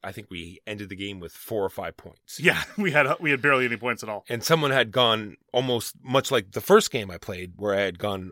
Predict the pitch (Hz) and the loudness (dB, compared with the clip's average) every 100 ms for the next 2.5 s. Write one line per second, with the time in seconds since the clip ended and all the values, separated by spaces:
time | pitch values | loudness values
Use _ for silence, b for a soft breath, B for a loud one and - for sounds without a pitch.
0 | - 113 101 95 95 _ _ _ _ _ | -6 0 0 0 -6 _ _ _ _ _
1 | - - _ _ _ - 127 123 120 110 | -20 -20 _ _ _ 6 8 8 8 8
2 | 107 104 101 92 | 6 4 0 -6